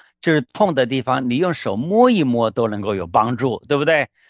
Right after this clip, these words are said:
这个，呃，例如说你哪个地方跌疼了，你用手摸一摸都能够觉得有一点点帮助，这没错呀，这个就是最粗浅的方式。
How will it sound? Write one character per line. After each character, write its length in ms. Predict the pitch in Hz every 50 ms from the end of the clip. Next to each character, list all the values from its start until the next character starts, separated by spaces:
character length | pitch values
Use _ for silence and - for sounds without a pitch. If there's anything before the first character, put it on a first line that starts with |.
| _ _
这 140 | - - 202
个， 200 | 185 196 180 165
呃， 220 | 139 156 156 156 151
例 80 | 160 175
如 160 | 170 160 143
说 160 | 131 160 156
你 120 | 147 147
哪 140 | 139 127 127
个 80 | 131 143
地 100 | 147 156
方 140 | 156 156 143
跌 200 | - 127 123 113
疼 200 | - 113 110 120
了， 220 | 143 139 117 -
你 140 | 139 151 165
用 120 | 175 165 -
手 140 | - 127
摸 220 | 113 120 135 143 151
一 100 | 151 143
摸 260 | 135 127 127 123 - _ _ _ _ -
都 140 | 196 196 190
能 140 | 175 160
够 160 | 139 156 139 117
觉 240 | - - 110 117
得 280 | 120 120 113 110 113 - -
有 200 | 110 117 131 143
一 60 | 139
点 160 | 123 120 123
点 160 | 117 107 95
帮 260 | 85 98 95 101 110 101
助， 200 | 113 104 - _ _ _ _ _
这 120 | - 226 214
没 300 | 170 123 87 85 107 117
错 300 | - - - 190 160 143
呀， 260 | 135 123 123 123 123 _ _ _ _ _ -
这 120 | - 214
个 120 | 185 165 135
就 160 | 151 151 127
是 160 | 117 120 110
最 160 | - - 113
粗 240 | - - - 117 110
浅 200 | - - 85 80
的 120 | 80 80 -
方 280 | - 113 107 107 110
式。 240 | 107 - 131 113